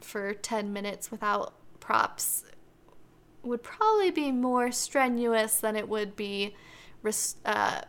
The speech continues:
relaxing. So props are definitely important to yin yoga,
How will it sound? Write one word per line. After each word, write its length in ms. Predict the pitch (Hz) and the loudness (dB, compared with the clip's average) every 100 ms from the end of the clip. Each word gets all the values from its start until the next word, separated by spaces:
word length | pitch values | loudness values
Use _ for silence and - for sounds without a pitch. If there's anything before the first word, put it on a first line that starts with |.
| - | -2
relaxing. 840 | 233 233 226 226 - 202 196 202 | 4 8 8 6 0 -4 -4 -6
So 400 | 202 - 208 208 - - - - - - - - - - - - - | -4 -2 0 -2 -6 -20 -20 -20 -20 -20 -20 -20 -20 -20 -20 -20 2
props 320 | 311 311 - | 4 4 4
are 100 | 285 | 2
definitely 440 | 269 269 277 262 | 2 0 -2 -2
important 520 | 254 247 247 226 233 240 | -2 -2 -2 -2 -6 -6
to 120 | 233 | -6
yin 280 | 226 220 214 | -2 -2 -2
yoga, 500 | 214 208 208 214 | -6 -6 -4 -4